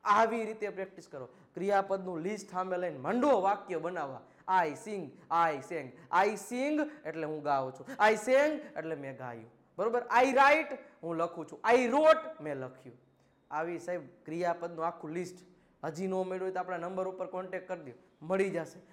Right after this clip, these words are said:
નાઇન સેવન ટુ સેવન ટુ નાઇન ટુ થ્રી નાઇન ટુ પર હમણાં નંબર આગળ આપીશ. બરોબર છે? WhatsApp મેસેજ કરજો, તમને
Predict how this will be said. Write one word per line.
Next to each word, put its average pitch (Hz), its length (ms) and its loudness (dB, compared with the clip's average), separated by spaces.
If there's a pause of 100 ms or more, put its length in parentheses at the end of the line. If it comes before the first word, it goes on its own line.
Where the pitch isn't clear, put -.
(100)
નાઇન 185 200 -2
સેવન 190 260 -4
ટુ 185 140 -8
સેવન 190 280 -4
ટુ 185 100 -8
નાઇન 170 220 -4
ટુ 185 120 -8
થ્રી 175 160 -8
નાઇન 175 240 -4
ટુ 170 160 -10
પર 151 120 -6
હમણાં 170 160 -4
નંબર 180 260 -2
આગળ 175 300 0
આપીશ. 147 300 -6 (300)
બરોબર 196 300 -2
છે? 202 140 -6 (280)
WhatsApp 185 300 0
મેસેજ 185 320 -8
કરજો, 190 160 -4
તમને 165 320 -6